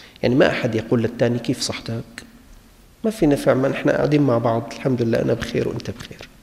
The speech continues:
ما أحد يقول للتاني مثلًا: "جعت؟" ما في. شو، شو بدك فيه؟ جاع-، إذا قال لك: "إيه جعت"، شو استفدت؟ إذا قال لك: "ما جعت"، شو استفدت؟ بدك تحكي كلام نافع. فأذكر كان معنا أخين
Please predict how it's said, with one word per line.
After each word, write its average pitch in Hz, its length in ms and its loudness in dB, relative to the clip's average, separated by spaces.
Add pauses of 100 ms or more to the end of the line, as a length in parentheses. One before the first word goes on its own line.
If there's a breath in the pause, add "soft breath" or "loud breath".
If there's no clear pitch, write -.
(800 loud breath)
ما - 120 4
أحد 143 220 0
يقول 123 180 2
للتاني 117 480 0
مثلًا: 107 500 -2 (160)
"جعت؟" 120 580 -2 (1040)
ما 131 120 -2
في. - 180 -8
شو، - 240 -4
شو - 160 2
بدك 113 240 0
فيه؟ 120 240 -2
جاع-، 147 300 2
إذا 143 140 6
قال 139 120 6
لك: 135 180 2
"إيه 131 120 6
جعت"، 117 460 -2
شو - 160 -4
استفدت؟ 123 460 -6 (580 loud breath)
إذا 143 100 4
قال 143 120 6
لك: 131 180 2
"ما 120 140 2
جعت"، 104 420 -6 (460)
شو - 100 -8
استفدت؟ 120 500 -4 (720 loud breath)
بدك 160 220 6
تحكي - 360 -4
كلام 123 380 2
نافع. - 320 -4 (760 loud breath)
فأذكر - 500 0
كان 147 340 0
معنا 135 300 0
أخين 139 540 0